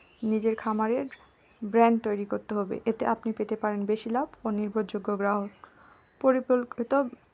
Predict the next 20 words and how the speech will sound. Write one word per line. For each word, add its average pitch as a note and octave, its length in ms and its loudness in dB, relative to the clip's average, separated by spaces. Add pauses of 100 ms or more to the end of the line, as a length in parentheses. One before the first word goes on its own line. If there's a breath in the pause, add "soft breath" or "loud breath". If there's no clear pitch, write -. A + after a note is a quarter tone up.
(140)
বিনিয়োগই A3 540 0
লাভজনক A3+ 540 -2
পোলট্রি G#3+ 240 -4
খামারের G#3+ 440 -2
মূল A3 200 0
চাবিকাঠি। G3+ 580 -6 (2000 loud breath)
সফল A#3+ 380 2
পোলট্রি A3+ 300 0
খামার G#3+ 300 0
গড়তে G#3 340 -2
প্রয়োজন G#3 460 -2 (120)
জ্ঞান, A3 320 0 (220)
যত্ন G3+ 280 -2 (100)
আর A3 220 0
ধৈর্য। G3 300 -8 (640 loud breath)
নিয়মিত A3+ 360 2
স্বাস্থ্য A#3 400 -4
পরীক্ষা, A#3+ 460 -2 (340)
সুষম A3+ 420 -4
পুষ্টি, A3+ 420 -8